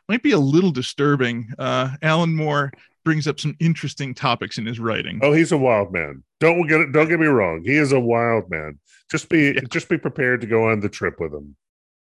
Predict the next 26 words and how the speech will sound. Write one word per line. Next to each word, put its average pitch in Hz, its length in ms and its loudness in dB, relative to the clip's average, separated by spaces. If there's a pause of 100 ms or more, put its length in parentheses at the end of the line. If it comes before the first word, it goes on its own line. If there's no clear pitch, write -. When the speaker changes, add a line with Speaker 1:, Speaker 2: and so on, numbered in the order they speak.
(160)
Speaker 1:
I, 143 880 0
I 147 280 0 (220)
think 175 220 0
I 160 140 2
might 160 340 -2
be 139 160 -8
prepared. 127 560 -2
Maybe 139 300 0 (120)
not. 156 180 -2 (340)
<laughs> - 340 -20
Speaker 2:
Steve, 269 520 0
this 196 180 0
coming 190 260 2
Saturday, 165 520 2
what 156 200 4
are 190 40 4
we 180 120 4
doing 165 280 4
in 135 120 2
Elgin? 135 540 0 (720)
Speaker 1:
Time 196 440 0
to 208 100 0
go 185 260 2
back 208 300 -2
to - 220 -8
Elgin. 220 640 -4